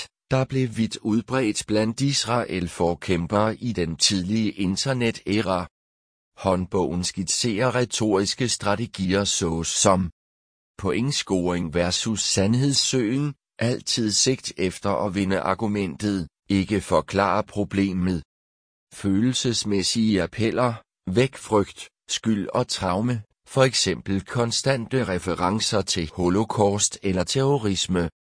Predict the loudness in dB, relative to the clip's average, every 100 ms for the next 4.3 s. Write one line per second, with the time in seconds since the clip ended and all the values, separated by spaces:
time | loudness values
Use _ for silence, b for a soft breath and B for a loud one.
0 | _ _ _ _ _ 2 2 2 0 -2
1 | 0 0 -2 -6 -2 2 2 2 0 0
2 | 0 0 0 0 0 0 -2 -2 0 -2
3 | 0 2 4 4 0 -2 -2 0 0 0
4 | 0 0 -2